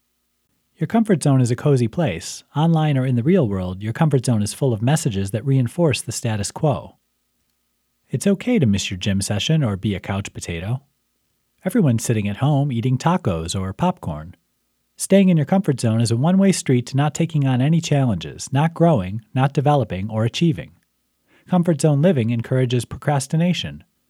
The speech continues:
It makes you defensive and frustrated when your instant gratification needs are not met, or when someone disagrees with you. The benefits of stepping outside your comfort zone. When you decide to step outside your comfort zone, sure, it might feel a little scary,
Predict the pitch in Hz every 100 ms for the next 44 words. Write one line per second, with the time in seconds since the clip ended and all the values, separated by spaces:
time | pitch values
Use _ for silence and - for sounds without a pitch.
0 | _ _ 156 170 190 208 160 - 180 170
1 | 98 80 87 - 160 - 120 98 90 95
2 | 95 113 135 - 127 123 113 104 110 180
3 | - 113 98 98 101 101 101 101 143 104
4 | - _ _ _ - 175 156 135 - 127
5 | 110 - - 110 165 131 92 - 73 -
6 | _ _ _ _ _ _ _ _ _ -
7 | 117 151 170 180 127 - 143 139 151 156
8 | - 127 123 113 117 95 82 85 85 73
9 | 76 - _ _ _ _ _ _ _ -
10 | 180 170 180 233 226 - 175 147 127 -
11 | 202 151 104 101 85 98 104 95 110 131
12 | - 190 127 139 139 - 135 117 131 190
13 | 143 - - 147 85 80 -